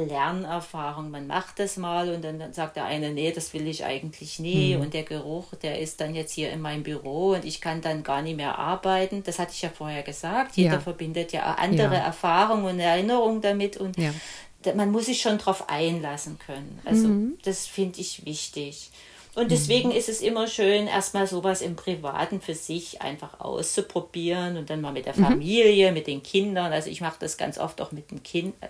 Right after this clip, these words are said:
Speaker 1: Kindern. Meine Kinder sind inzwischen fünfzehn und siebzehn, also <laughs>
Speaker 2: Mhm.
Speaker 1: aber
Speaker 2: Mhm.
Speaker 1: die sind da
Speaker 2: Aber die
Speaker 1: ins-,
Speaker 2: kennen das, ja.
Speaker 1: die kennen das und die wissen auch inzwischen, dass es auf sie auch eine positive Wirkung hat.
Speaker 2: Ja.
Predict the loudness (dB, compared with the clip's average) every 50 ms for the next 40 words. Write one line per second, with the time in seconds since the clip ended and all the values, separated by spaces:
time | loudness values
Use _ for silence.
0 | -8 -4 -4 -2 -2 -2 -2 -2 -2 -4 -4 -4 -4 -2 -2 -2 -4 -4 -4 -6
1 | -6 -6 -8 -6 -6 -8 -6 -4 -4 -4 -4 -6 -8 -10 -6 -2 0 0 0 0
2 | -2 -4 -4 -6 -6 -8 -8 -10 -6 -4 -2 -2 -2 -4 -6 -8 -8 -8 -10 -12
3 | -12 -8 -6 -6 -6 -6 -8 -12 -12 -10 -10 -10 -10 -2 4 8 10 10 10 8
4 | 6 2 0 -2 -6 -4 -2 -2 -2 0 0 0 0 2 2 2 6 8 8 10
5 | 10 10 8 6 6 4 2 2 2 2 2 0 0 -2 -4 -6 -4 -2 0 0
6 | 0 0 4 4 6 6 6 6 6 8 8 10 8 8 6 2 0 -2 -2 -4
7 | -6 -6 -2 -2 0 0 0 0 -2 -2 -2 -2 -2 -2 -2 0 -2 -2 -2 -2
8 | -4 -4 -4 -4 -6 -6 -4 -6 -6 -6 -6 -8 -8 -8 -8 -6 -4 -4 -4 -4
9 | -6 -6 -6 -6 -6 -8 -10 -10 -10 -10 -8 -8 -8 -6 -6 -6 -6 -8 -8 -10
10 | -12 -14 -16 -14 -14 -14 -8 0 2 4 4 4 4 2